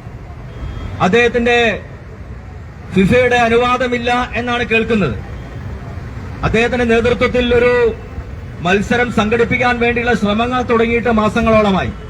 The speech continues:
അതിനുവേണ്ടി കൊച്ചിയിലെ കലൂർ സ്റ്റേഡിയം ഒരുക്കാനുള്ള ശ്രമങ്ങളും തുടങ്ങിയിട്ട് മാസങ്ങളോളമായി. ഇപ്പൊ പുറത്തു വന്നിരിക്കുന്നത് ആ സ്റ്റേഡിയം നവീകരിക്കുന്നതിന് വേണ്ടി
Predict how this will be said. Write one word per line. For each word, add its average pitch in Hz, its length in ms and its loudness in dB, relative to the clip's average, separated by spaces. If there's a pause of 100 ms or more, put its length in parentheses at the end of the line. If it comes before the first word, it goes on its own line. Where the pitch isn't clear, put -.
(960)
അതിനുവേണ്ടി 247 580 4 (1000)
കൊച്ചിയിലെ 240 480 2
കലൂർ 240 440 2
സ്റ്റേഡിയം 240 460 2 (960)
ഒരുക്കാനുള്ള 247 560 2
ശ്രമങ്ങളും 240 500 2
തുടങ്ങിയിട്ട് 233 500 2 (300)
മാസങ്ങളോളമായി. 190 720 2 (1120)
ഇപ്പൊ 214 180 2
പുറത്തു 214 380 2
വന്നിരിക്കുന്നത് 247 580 0 (1200)
ആ 208 160 4
സ്റ്റേഡിയം 233 680 2 (420)
നവീകരിക്കുന്നതിന് 247 840 2
വേണ്ടി 240 360 2